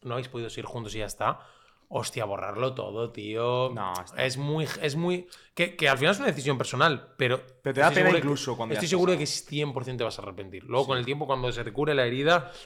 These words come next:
Speaker 1: vas a decir, "Tío, y no hubiera sido bonito recordar esto en otro momento de tu vida". Entonces dije, "Hostia, pilo de la función de ocultar en el móvil", y empecé a meterlo todo.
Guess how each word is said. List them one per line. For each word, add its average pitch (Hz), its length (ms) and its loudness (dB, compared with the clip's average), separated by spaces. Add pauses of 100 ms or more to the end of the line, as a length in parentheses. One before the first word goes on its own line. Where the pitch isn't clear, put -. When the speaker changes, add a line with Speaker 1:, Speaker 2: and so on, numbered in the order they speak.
Speaker 1:
vas 127 220 -2
a 123 40 2
decir, 101 300 -4
"Tío, 104 340 -6
y 123 100 -8
no 117 200 -2
hubiera 143 240 2
sido 120 500 -4 (160)
bonito 120 560 -4
recordar 110 400 -2
esto 107 380 -8 (640)
en 113 100 -4
otro 123 200 -2
momento 113 340 -2
de 110 80 0
tu 110 120 -6
vida". 123 420 -2 (640)
Entonces 135 300 0
dije, 123 420 -4
"Hostia, 107 260 -8
pilo 107 200 -6
de 127 80 -4
la 123 80 0
función 131 340 -8
de 117 60 -6
ocultar 110 460 -4
en 123 160 -4
el 123 260 -4
móvil", 151 360 -4 (320)
y - 60 -4
empecé 120 260 -2
a 123 60 0
meterlo 110 360 -2
todo. - 360 -6